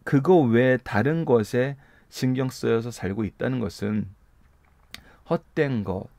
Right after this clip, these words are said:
일시적인 것, 미련한 것을 따르는 것이 된다는 것이죠. 그렇다면 우리가 어떠한 삶을 살게 됩니까? 우리가 하나님의 것을 바라보면서 살아요. 천국의 것을 바라보면서 살아요.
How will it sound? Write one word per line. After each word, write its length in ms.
일시적인 880
것, 240
미련한 640
것을 240
따르는 440
것이 200
된다는 380
것이죠. 320
그렇다면 380
우리가 240
어떠한 460
삶을 340
살게 260
됩니까? 460
우리가 260
하나님의 760
것을 380
바라보면서 640
살아요. 440
천국의 640
것을 320
바라보면서 640
살아요. 320